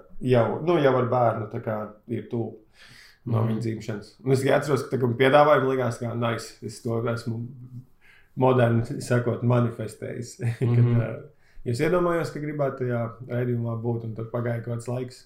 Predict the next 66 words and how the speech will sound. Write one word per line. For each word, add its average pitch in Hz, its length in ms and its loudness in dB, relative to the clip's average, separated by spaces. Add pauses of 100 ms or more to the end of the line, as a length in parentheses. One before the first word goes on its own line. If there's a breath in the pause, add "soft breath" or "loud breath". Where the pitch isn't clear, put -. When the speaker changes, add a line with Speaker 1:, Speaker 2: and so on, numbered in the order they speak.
Speaker 2:
Mhm. 117 280 -2
Speaker 1:
un 113 120 -6
es 101 120 -16
arī 110 160 -14
tiku. 117 200 -18 (300)
Speaker 2:
Tad 117 220 0
tīri 127 320 0
no 113 140 0
tā 107 400 -2 (100)
Twitterī, 120 420 -2
ko 107 140 -6
tu - 80 -8
ierakstīji, 104 560 -2
vienkārši - 320 -14
to 95 140 -6
paņēma. 101 480 -8
Speaker 1:
Jā, 160 180 6
jā, 170 340 4
tad, 151 140 -2
nu, 170 80 4
tā 170 140 4
kā 147 120 8
es 131 140 2
redzu, 170 320 4
kā 131 180 0
tur, 123 140 0 (180)
ka 120 100 -8
te-, 120 280 -4
es 131 140 -2
redzu, 143 260 2
ka 127 140 0
tas - 180 -4
nav 123 360 0 (120)
tā 120 80 -8
kā 110 160 -2
pilnīgi 139 500 0
haļāva, 113 440 2 (100)
nu, 147 340 -4
ka, 123 60 0
ķipa, 110 460 -2
es 113 100 -10
to 113 80 -4
iedomājos, 123 580 2
un 120 100 4
tas 117 140 4
Speaker 2:
Mhm. 123 60 2
Speaker 1:
notika. 113 380 0
Nu, 120 120 -2
tur 127 120 0
Speaker 2:
Jā. 110 60 0
Speaker 1:
tomēr 117 280 4
ir 143 180 2
bijis 113 260 -4
ieguldīts 104 460 -4
kaut 107 180 -2
Speaker 2:
Tas 135 120 0
Speaker 1:
kāds 117 40 0
mans 143 120 2
Speaker 2:
tāpat 147 140 2
Speaker 1:
darbs. 120 260 4
Speaker 2:
kā 113 140 0
tas, 117 240 -6
eh, 113 120 2
secret, 117 640 -2
tu 110 80 -10
kā 107 300 -2